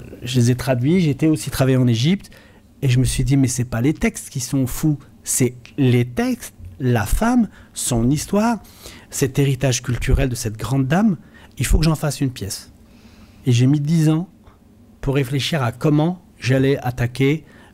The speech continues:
euh, par quelle langue j'allais attaquer cette pièce. Par le biais de la musique, par le biais du poème, par, par de la poésie, par le biais du corps. C'était très compliqué.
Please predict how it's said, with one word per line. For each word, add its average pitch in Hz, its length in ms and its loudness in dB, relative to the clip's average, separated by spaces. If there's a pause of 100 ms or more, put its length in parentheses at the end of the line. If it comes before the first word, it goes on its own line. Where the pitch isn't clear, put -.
euh, 120 160 2
par 123 220 -4
quelle 156 180 2
langue 156 240 2
j'allais 131 220 -2
attaquer 123 340 -6
cette 127 220 -6
pièce. - 320 -14 (320)
Par 117 140 -4
le 120 80 0
biais 123 140 0
de 117 60 -2
la 120 80 0
musique, 131 360 0
par 120 140 -2
le 120 60 2
biais 120 120 0
du 113 80 -6
poème, 156 360 0
par, - 260 -8
par 117 180 0
de 110 60 -6
la 117 80 -4
poésie, 135 320 -2
par 120 140 -6
le 113 60 -2
biais 117 120 -4
du 120 120 -6
corps. 175 220 -4 (280)
C'était - 280 -4
très 156 200 -4
compliqué. 151 500 -2